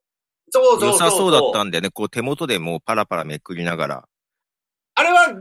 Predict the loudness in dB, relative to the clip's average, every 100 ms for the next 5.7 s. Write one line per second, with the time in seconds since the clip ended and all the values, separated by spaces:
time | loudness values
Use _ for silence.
0 | -12 -2 0 0 -4 -6 -6 -8 -6 0
1 | 2 2 0 -4 -6 -10 _ -18 -6 -2
2 | 0 0 -2 -2 -2 -4 -4 0 2 2
3 | 2 0 0 0 0 2 2 0 0 -2
4 | 0 -4 -8 -8 -6 -4 -2 0 0 -2
5 | -2 -2 -2 -4 -4 -8